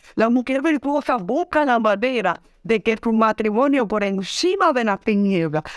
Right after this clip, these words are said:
permanezca en pie, permanezca con vida. Bendito sea el nombre de Jesús. Eh, y, y quiero, eh, eh, resaltar este punto, ya que estamos dentro del tema. De,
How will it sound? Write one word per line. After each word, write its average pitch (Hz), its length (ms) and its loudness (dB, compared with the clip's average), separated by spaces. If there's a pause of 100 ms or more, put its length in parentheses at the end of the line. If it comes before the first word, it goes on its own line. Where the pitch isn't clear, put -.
permanezca 214 920 0
en 170 160 -2
pie, 170 340 0 (200)
permanezca 214 760 2
con 185 260 -2
vida. 185 360 0
Bendito 180 400 0
sea 202 120 0
el 185 100 -8
nombre 190 320 -2
de 180 160 -2
Jesús. 180 460 -2 (360)
Eh, 214 320 -2
y, 233 200 0
y 190 80 -2
quiero, 247 420 0
eh, 247 140 0
eh, 226 100 0
resaltar 208 600 0
este 277 260 -2
punto, 233 400 -2
ya 185 160 2
que 240 120 0
estamos 233 360 0
dentro 214 420 0
del 220 220 0
tema. 165 400 -2 (400)
De, - 140 -4